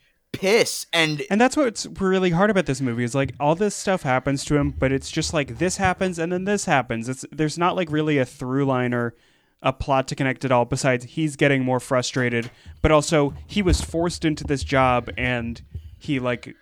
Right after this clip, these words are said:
Speaker 2: needs to do this.
Speaker 1: And then there's a scene where the animals hotwire his car so that it crashes, and nobody sees this when this is going on, despite the fact that he's in therapy and he can see everything, but his therapist doesn't.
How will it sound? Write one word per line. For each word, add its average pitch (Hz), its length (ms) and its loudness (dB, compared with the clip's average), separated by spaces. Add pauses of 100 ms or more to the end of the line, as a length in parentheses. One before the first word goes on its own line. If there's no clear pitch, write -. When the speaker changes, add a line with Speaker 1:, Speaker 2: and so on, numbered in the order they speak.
Speaker 2:
needs 123 560 -6
to 131 100 -4
do 120 200 -4
this. 101 400 -14 (280)
Speaker 1:
And 190 120 4
then 269 140 4
there's 302 180 2
a 233 80 4
scene 220 340 -4
where 185 120 0
the 170 160 -4
animals 196 440 -2
hotwire 151 760 6
his 127 160 -4
car 123 680 6 (140)
so 165 140 -2
that 143 160 6
it 135 100 2
crashes, 131 800 2 (220)
and 196 200 4
nobody 269 460 8
sees 240 640 4
this 160 220 0
when 156 140 0
this 151 180 -4
is 127 80 -10
going 131 360 2
on, 123 340 -2 (360)
despite 190 340 2
the 190 100 0
fact 180 300 4
that 160 140 2
he's 160 260 -4
in 151 160 -4 (100)
therapy 160 500 4
and 123 80 -4
he 151 140 -2
can 151 160 -8
see 139 260 -2
everything, 120 380 -2
but 107 100 -6
his 110 120 -12
therapist 113 560 -2
doesn't. 101 460 -4